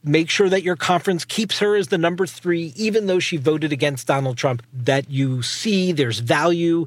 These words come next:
in together saying you can vote your conscience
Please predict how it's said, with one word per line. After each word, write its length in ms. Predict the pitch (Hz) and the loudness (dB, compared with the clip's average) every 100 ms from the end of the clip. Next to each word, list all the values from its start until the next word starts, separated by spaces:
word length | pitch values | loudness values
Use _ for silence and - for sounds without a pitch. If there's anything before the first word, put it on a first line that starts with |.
| - | -2
in 460 | 139 127 120 117 | 0 0 0 -4
together 500 | - 131 123 175 175 | -4 0 2 4 2
saying 360 | 156 156 143 139 | 2 2 2 0
you 140 | 156 | 0
can 200 | - 170 | 0 0
vote 260 | 131 170 208 | 4 2 2
your 160 | 208 | -2
conscience 540 | - 160 135 143 131 | 0 0 0 0 -2